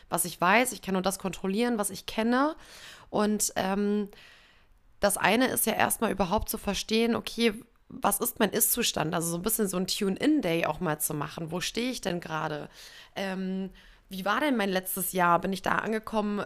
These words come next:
wo ich sein wollte? Und sich auch mal die Frage zu stellen, das fand ich ganz magisch, ich weiß gar nicht, woher ich das hab. Gerade im vergangenen Jahr sich mal vorzustellen,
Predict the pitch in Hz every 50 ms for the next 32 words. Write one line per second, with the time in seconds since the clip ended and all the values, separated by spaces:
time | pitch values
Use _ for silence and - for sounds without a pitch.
0 | - 196 190 196 185 190 185 - - - 208 262 320 339 285 185 170 170 160 156
1 | - - 156 151 147 - - 175 190 185 - - - - - - - 196 190 -
2 | 196 226 262 240 220 - - - 208 226 247 269 - - - - 254 226 220 214
3 | - 220 208 - - - 240 226 214 - 226 208 208 214 220 - - 202 - -
4 | - - 196 196 202 - - 196 196 196 185 - 190 - - 214 220 - - -
5 | - - - _ _ _ _ _ _ _ _ _ - - - - - - - -
6 | - - - 196 196 208 226 240 - 226 220 208 202 - - 214 - - 208 226
7 | 233 226 202 190 196 175 180 180 185 220 262 269 233 214 214 - 208 190 190 190
8 | 190 185 180 - - 214 226 240 - - 254 - - - 233 226 233 247 247 262
9 | 277